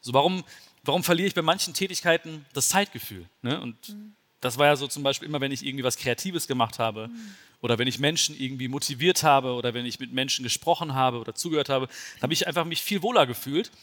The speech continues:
Speaker 1: Und dann hab ich gedacht, „Warum mache ich eigentlich irgendwas, wo das Zeit, wo die Zeit nicht so schnell vorangeht, wo ich irgendwie, wo das sich erst la-, lang zieht und ja, manchmal wie so eine Qual vorkommt.“ Und ja, aber ich wusste halt nie so wirklich, „Okay, was, was kann ich eigentlich machen oder wie, wie sieht der Weg aus?“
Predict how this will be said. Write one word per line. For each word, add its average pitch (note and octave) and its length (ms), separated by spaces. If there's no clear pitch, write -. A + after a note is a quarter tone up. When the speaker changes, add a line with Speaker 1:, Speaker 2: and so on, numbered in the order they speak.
Speaker 1:
Und C3 100
dann D3 80
hab E3 80
ich D#3 60
gedacht, E3+ 180
„Warum E3+ 180
mache F3+ 160
ich - 100
eigentlich E3 180
irgendwas, F3 500
wo C#3+ 120
das D3+ 180
Zeit, F3 360
wo D3 60
die D3 100
Zeit E3+ 240
nicht F#4 160
so D#3 80
schnell B2 260
vorangeht, D3 560
wo D3 140
ich C3+ 100
irgendwie, C#3+ 380
wo C#3 80
das C3 100
sich - 160
erst C3+ 180
la-, C#3 160
lang B2+ 300
zieht E3 340
und C#3 320
ja, C3 160
manchmal C#3+ 220
wie C3+ 40
so B2+ 80
eine C3+ 80
Qual C#3+ 320
vorkommt.“ D3+ 540
Und C3+ 500
ja, C3+ 140
aber B2 120
ich C3 100
wusste F#3 240
halt E3 180
nie E3 120
so D#3 160
wirklich, D3 320
„Okay, D3+ 220
was, - 640
was - 340
kann E3+ 200
ich E3+ 120
eigentlich C#3+ 280
machen D#3+ 260
oder A2+ 220
wie, B2+ 240
wie D3+ 80
sieht D#3+ 160
der D#3+ 100
Weg D3 160
aus?“ D#3 440